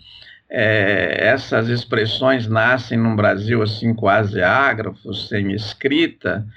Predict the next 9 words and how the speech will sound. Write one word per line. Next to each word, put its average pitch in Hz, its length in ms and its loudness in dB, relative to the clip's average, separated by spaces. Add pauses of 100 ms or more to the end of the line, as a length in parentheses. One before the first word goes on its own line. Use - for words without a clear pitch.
(300)
o 131 140 0
jeito 139 480 0
de 120 120 -2
memorizar 120 680 2
é 143 80 2
criar 131 300 2
uma 160 240 0
rima. 107 500 -2
Então, 123 600 0